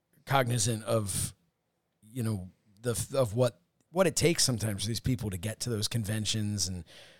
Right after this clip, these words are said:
the physical pain that they're in. And, you know, you poke fun at a guy 'cause he's gained some weight.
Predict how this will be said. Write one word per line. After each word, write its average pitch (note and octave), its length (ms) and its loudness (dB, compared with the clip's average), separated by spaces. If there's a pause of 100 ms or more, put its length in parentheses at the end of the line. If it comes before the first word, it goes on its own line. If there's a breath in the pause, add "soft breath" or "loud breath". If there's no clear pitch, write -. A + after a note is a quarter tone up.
(120 soft breath)
the B2 100 -2
physical A#2+ 440 2
pain A#2+ 360 4
that A2+ 140 -2
they're A2 180 0
in. A2 280 0
And, G2 280 -4 (800)
you E3 140 8
know, B2+ 320 4
you F#3 400 4
poke F#3+ 300 6
fun D#3+ 260 6
at C#3+ 80 8
a C#3 60 6
guy C#3 240 10
'cause B2+ 160 2
he's A#2 160 0
gained C3 360 2
some A#2+ 240 2
weight. A#2+ 420 2